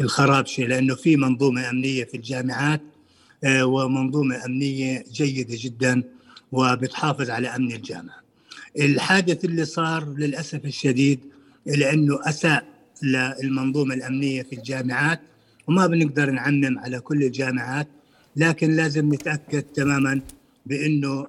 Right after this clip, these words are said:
الأمن يبدأ من الداخل. وأنا لما أقول أنا يبدأ من الداخل، يبدأ من داخل الجامعة، يبدأ من الصف الدراسي، يبدأ من ساحات الجامعة،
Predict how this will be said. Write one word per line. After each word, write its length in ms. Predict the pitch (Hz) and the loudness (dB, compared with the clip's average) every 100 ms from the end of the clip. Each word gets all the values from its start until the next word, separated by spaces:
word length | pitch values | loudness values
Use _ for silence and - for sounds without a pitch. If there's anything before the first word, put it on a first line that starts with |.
| - | -8
الأمن 420 | 143 170 170 143 | -6 -2 0 2
يبدأ 380 | 151 147 147 117 | 0 0 -6 -4
من 120 | 147 | -4
الداخل. 480 | 139 123 - - - 190 - _ _ _ _ | -4 -4 -6 -6 -10 -20 -20 _ _ _ _
وأنا 260 | 131 139 151 | -8 -2 2
لما 200 | 151 151 | 2 0
أقول 240 | 147 165 | -2 -4
أنا 160 | 156 147 | -4 -2
يبدأ 300 | 160 143 139 | -2 -4 -4
من 100 | 143 | -4
الداخل، 440 | 131 156 156 147 | -4 -6 -6 -4
يبدأ 300 | 147 151 147 | -2 0 -2
من 160 | 135 139 | -4 -4
داخل 300 | 151 156 151 | -4 -4 -4
الجامعة، 580 | 139 127 143 127 98 87 _ _ - - - | -6 -4 -6 -6 -12 -18 _ _ -18 -12 2
يبدأ 400 | 147 156 147 147 | 4 4 2 0
من 220 | 147 151 | 2 4
الصف 420 | 147 - 165 - | 4 2 -2 0
الدراسي، 720 | 151 120 139 143 160 - 180 175 - - - - | -4 -2 -2 0 -2 -4 -6 -6 -16 -20 -16 0
يبدأ 400 | 147 139 147 127 | 0 2 -2 0
من 60 | 139 | -2
ساحات 520 | - 143 - 170 165 | 0 -4 0 -2 0
الجامعة، 720 | 143 127 160 151 143 160 160 | -2 0 0 0 0 -4 -6